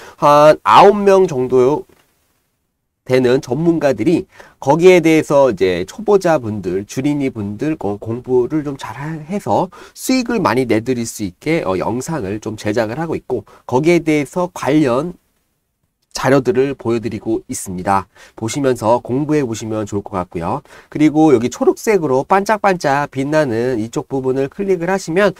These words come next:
저희 김영재 소장님께서 종목에 대해서 무료로 추천을 드리고 있습니다. 일월 이십오 일 월요일 무료 추천 종목을 클릭해 보겠습니다.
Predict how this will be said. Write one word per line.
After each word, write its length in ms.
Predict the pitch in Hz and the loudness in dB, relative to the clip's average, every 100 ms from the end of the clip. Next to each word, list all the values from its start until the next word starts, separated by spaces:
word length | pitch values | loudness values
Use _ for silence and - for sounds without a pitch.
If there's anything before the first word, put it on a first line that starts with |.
| - _ | -12 _
저희 240 | 127 131 | 2 2
김영재 580 | 123 131 139 147 123 131 | 2 -2 -2 -2 -2 -2
소장님께서 840 | 135 165 175 156 135 120 175 208 - _ _ _ _ _ | -2 -4 -4 -4 -2 -2 0 0 -2 _ _ _ _ _
종목에 500 | - 135 175 156 151 | 0 4 6 6 4
대해서 460 | 123 113 107 160 170 | 4 2 2 0 -2
무료로 520 | 107 131 139 104 127 | -2 0 2 0 -2
추천을 480 | - - 185 147 139 | -6 -10 -6 -6 -6
드리고 400 | 113 113 107 104 | -6 -6 -4 -6
있습니다. 520 | 98 - 95 95 92 _ _ - | -6 -8 -2 -2 -2 _ _ -8
일월 320 | 165 202 185 | -2 2 2
이십오 380 | 143 - 117 107 | -2 -6 -4 -2
일 160 | 95 127 | 0 0
월요일 440 | 113 139 110 123 | -2 0 0 0
무료 320 | 92 123 185 190 | -2 0 2 2
추천 280 | - 196 156 | 0 -4 -4
종목을 540 | 113 113 98 104 120 | -4 -6 -4 -6 -6
클릭해 480 | - 151 131 104 101 | -6 -8 -8 -8 -8
보겠습니다. 680 | 92 95 - 92 95 92 | -6 -8 -8 -6 -2 -2